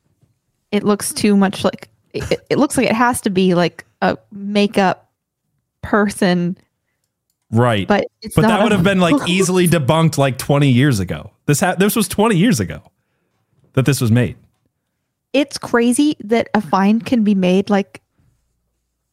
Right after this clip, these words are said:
Speaker 1: like this twenty years ago and it doesn't get any media attention.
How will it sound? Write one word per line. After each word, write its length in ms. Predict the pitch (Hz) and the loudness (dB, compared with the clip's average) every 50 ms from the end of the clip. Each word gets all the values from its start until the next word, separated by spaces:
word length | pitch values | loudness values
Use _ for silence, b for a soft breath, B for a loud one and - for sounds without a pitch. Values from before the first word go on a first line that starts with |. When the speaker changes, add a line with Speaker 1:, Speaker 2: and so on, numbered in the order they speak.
| _ _ | _ _
Speaker 1:
like 240 | 208 202 190 196 - | -2 -2 -2 0 0
this 360 | - 175 196 285 - - - _ | 0 2 2 2 -2 -4 -14 _
twenty 280 | - - 220 220 220 | -2 0 2 2 2
years 300 | 208 180 170 175 190 208 | 2 2 2 2 2 0
ago 200 | 220 214 240 240 | 0 0 0 2
and 80 | 226 196 | 2 2
it 80 | 185 180 | 2 0
doesn't 200 | 185 185 196 185 | 0 -2 0 0
get 120 | 202 180 | 0 0
any 180 | 180 185 185 180 | 2 2 2 2
media 300 | 175 170 170 175 185 190 | 0 -2 -4 -2 -4 -4
attention. 480 | - - 254 220 220 - 285 302 320 | -2 0 0 0 0 0 -2 -4 -4